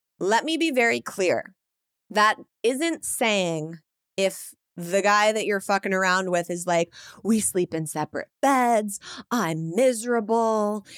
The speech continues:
it's been over for years, I can't remember the last time we had sex." A, be smarter than that.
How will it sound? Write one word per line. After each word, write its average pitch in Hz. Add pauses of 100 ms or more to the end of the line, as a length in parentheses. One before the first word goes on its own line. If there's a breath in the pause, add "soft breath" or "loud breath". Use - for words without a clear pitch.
(200 loud breath)
it's 208
been 180
over 165
for 156
years, 226
I 233
can't 202
remember 226
the 214
last 185
time 185
we 151
had 151
sex." 262 (440 loud breath)
A, 240 (220)
be 196
smarter 214
than 170
that. 156